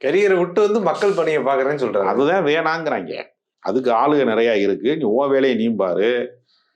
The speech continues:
Speaker 2: நிலத்திலே ஜெயிக்கிற யானை நீரிலே தோற்கும், நீரிலே ஜெயிக்கிற முதலை நிலத்திலே தோற்கும். வண்டியும் ஒரு நாள் ஓடத்தில் ஏறும், ஓடம் ஒரு நாள் வண்டியில ஏறும். இதுதான் நியதி.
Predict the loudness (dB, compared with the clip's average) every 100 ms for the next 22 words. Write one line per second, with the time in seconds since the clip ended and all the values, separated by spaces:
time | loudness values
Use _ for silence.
0 | _ _ 0 2 2 2 2 2 2 2
1 | 0 0 2 2 2 2 0 0 0 0
2 | 0 0 -2 -4 -10 -16 _ _ _ _
3 | -20 -20 -18 -4 0 2 4 4 2 2
4 | 2 2 2 0 2 2 2 2 0 0
5 | 0 2 0 0 0 -2 -4 -10 -20 _
6 | -20 -20 -20 -20 -10 -2 0 2 2 2
7 | 2 2 2 2 2 2 0 2 2 2
8 | 2 2 0 0 0 0 0 0 0 0
9 | 0 0 -2 -2 -2 -2 -2 -2 -4 -2
10 | -2 -4 -6 -16